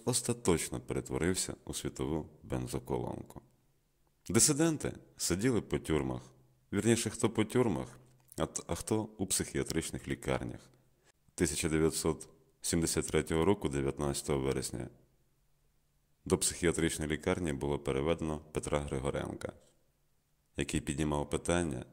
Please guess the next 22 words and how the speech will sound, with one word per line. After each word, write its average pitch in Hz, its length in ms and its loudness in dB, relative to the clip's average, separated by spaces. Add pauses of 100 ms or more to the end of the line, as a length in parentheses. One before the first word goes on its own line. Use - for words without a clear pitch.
реабілітації 69 840 -2
кримських - 480 -6
татар, - 460 -6 (180)
який 85 260 0
вперше 90 600 0 (280)
поставив 73 480 0
під 69 140 -6
сумнів 82 440 0 (1900)
офіційну 82 560 4
ідеологію 78 720 2
початку - 540 -2
Другої 80 300 2
світової 65 560 0
війни 71 240 0
для 65 160 -2
Радянського 69 560 -2
Союзу 65 540 -4
і 85 80 2
вказав 85 520 0
на 67 140 -2
кількість - 500 -4
втрат, 80 360 2